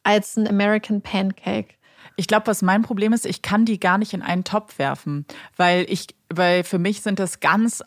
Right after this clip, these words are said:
Speaker 2: unterschiedliche Ess-, äh, mein Essverhalten ist ganz unterschiedlich bei beiden. Weil wenn das so Pancakes sind, dann lege ich die halt auf einen Haufen und mache irgendwie Toppings drauf und dann esse ich die mit Messer und Gabel.
Speaker 1: Mhm.
Speaker 2: Wenn ich aber Crepes esse, dann werden die halt eingerollt und in der Hand gegessen.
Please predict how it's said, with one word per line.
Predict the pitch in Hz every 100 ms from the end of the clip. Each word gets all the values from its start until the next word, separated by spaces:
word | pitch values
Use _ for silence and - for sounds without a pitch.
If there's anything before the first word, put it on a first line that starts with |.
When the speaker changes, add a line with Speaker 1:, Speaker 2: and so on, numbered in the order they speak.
| _
Speaker 2:
unterschiedliche | 196 214 208 - 196 196 190 185 170 -
Ess-, | - 175 - - - _ _ _ _
äh, | - 170
mein | 170 170
Essverhalten | 202 - 175 160 147 -
ist | 151 -
ganz | 165 160 -
unterschiedlich | 156 160 147 - 147 143
bei | 143
beiden. | 139 156 143 143 - - 180
Weil | 160 160
wenn |
das | 180 190 -
so | 185 170 160 -
Pancakes | 190 226 240 196 151
sind, | - 147 170 175
dann | 160
lege | 160 165
ich | 170
die | - 160
halt | 151
auf | 151 -
einen | 143 143
Haufen | 143 180 294
und | 302 170
mache | 156
irgendwie | - 180 160
Toppings | - - 196 214
drauf | - 214 254
und | 233
dann | 180 165
esse | 165
ich | 175
die | 170
mit | 165 147
Messer | 160 147
und | 143
Gabel. | 143 143 170 285 - - - -
Speaker 1:
Mhm. | 226 220 220
Speaker 2:
Wenn | 202
ich | 202 -
aber | 170 160
Crepes | - - - 247 -
esse, | - 151 - 165
dann | 180 185
werden | 180 190
die | 185
halt | 175 -
eingerollt | 285 254 147 139 143 -
und | 160
in | 170
der | 165
Hand | 175 240
gegessen. | - 135 - 170 - 170